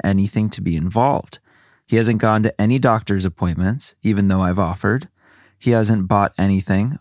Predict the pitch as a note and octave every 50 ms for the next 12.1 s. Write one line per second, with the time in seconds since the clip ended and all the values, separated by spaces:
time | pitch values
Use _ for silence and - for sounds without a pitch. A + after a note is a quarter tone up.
0 | - - F#2 G#2+ - A2 F#2 - G#2 G#2 G#2+ G#2 - - F#2+ - - - G2 F2+
1 | F#2+ F#2 F2+ F2 - - F#2+ F#2 F#2+ G#2 A2+ - - - - A2 A2 - B2+ C#3+
2 | C#3+ E3+ E3 D#3 - - - D#3 D3+ - D3+ C3+ B2+ A#2+ A#2 A2+ G#2+ G#2 G2 -
3 | - E2+ F2+ F#2+ F#2 G2 - _ _ _ - - - G#2+ F#2 F2 - G#2 G2+ -
4 | - G3+ G#3 G3+ D#3 - - - - _ _ _ _ _ _ _ _ _ _ _
5 | _ _ _ _ - - A#2 A#2 A#2 C#3 C#3 C#3+ C#3+ - - C3+ C3 B2+ A#2 G#2
6 | G2+ A2 B2 C3 A#2+ G2 G2+ - - _ - - G2+ G2 F#2+ F2+ - G#2+ G#2 A2+
7 | A#2 - - A#2 G#2+ - - G#2+ G2 F#2+ F#2 - F#2 F#2 F#2+ F2+ - - A#2 A2+
8 | A2+ A#2 G2 - - - - - - _ _ _ _ _ _ _ _ _ _ -
9 | A2+ A#2+ A#2+ G2+ B2 A#2+ A#2+ A#2+ B2+ - - - B2+ A#2 A#2 A2 G#2 G2+ - -
10 | G#2 F#2+ G2 - G#2 G2+ G2+ G2+ G2 F#2+ F#2+ F#2+ F#2+ - - - - F#2+ F#2 F2
11 | - - - - F2+ F2+ - - F#2 E2+ E2+ F2+ F#2+ - F#2 E2+ E2+ E2+ - -
12 | - -